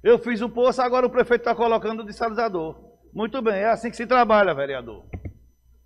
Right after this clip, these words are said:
Deixei um lá no logrador também, o do logrador dá mais de vinte mil litros de água por hora. Arrume também um dessalinizador pra lá, vereador. Deixei um no Calumbi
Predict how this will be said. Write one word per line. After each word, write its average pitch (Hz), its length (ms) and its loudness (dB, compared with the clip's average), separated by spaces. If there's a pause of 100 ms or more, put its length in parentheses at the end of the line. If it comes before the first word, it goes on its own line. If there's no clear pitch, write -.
(380)
Deixei 269 340 6
um 269 80 6
lá 262 140 6
no 262 80 2
logrador 254 480 4
também, 247 600 0
o 214 80 -6
do 233 100 -6
logrador 247 380 2
dá 247 140 2
mais 240 180 0
de 214 80 -4
vinte 233 180 -6
mil 233 120 -2
litros 226 180 -6
de 208 60 0
água 208 160 2
por 208 180 0
hora. 214 380 2 (640)
Arrume 240 340 6
também 254 300 4
um 262 80 2
dessalinizador 214 600 2
pra 208 160 2
lá, 247 200 6
vereador. 151 480 -2 (1900)
Deixei 269 380 6
um 269 80 6
no 262 100 2
Calumbi 254 720 4